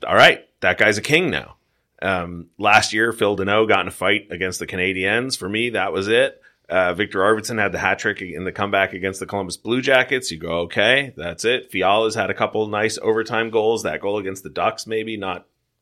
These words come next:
last game, but the first game where he dropped his shoulder and drove through. Um, Phoenix Copley almost, <laughs> almost single-handedly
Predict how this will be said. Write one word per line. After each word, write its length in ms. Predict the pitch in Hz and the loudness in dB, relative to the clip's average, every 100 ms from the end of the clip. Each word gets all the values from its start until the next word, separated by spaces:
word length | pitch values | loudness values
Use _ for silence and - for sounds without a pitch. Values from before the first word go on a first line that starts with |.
| _ - | _ -6
last 320 | 98 98 - | -4 -4 -4
game, 180 | 98 101 | -6 -6
but 120 | - | -10
the 60 | - | -6
first 280 | 104 98 | -6 -6
game 180 | 107 104 | -6 -6
where 100 | 92 | -6
he 60 | 87 | -6
dropped 280 | 95 98 98 | -4 -4 -6
his 80 | 90 | -6
shoulder 400 | 95 95 98 92 | -4 -4 -6 -12
and 80 | |
drove 260 | 87 92 90 | -10 -10 -8
through. 220 | 104 104 _ _ _ _ _ _ _ _ _ _ | -10 -10 _ _ _ _ _ _ _ _ _ _
Um, 240 | 120 117 107 | 6 6 4
Phoenix 380 | 156 175 165 - | 4 4 2 4
Copley 460 | 139 143 120 107 | 6 6 4 0
almost, 600 | 107 120 131 127 - - - - - | 2 0 2 0 -2 -4 -8 -10 -8
<laughs> 240 | - - - | -6 -6 -4
almost 440 | 185 - 165 156 | -6 -4 -4 0
single-handedly 920 | 165 156 135 131 127 131 113 117 113 | 0 2 4 4 4 0 0 2 2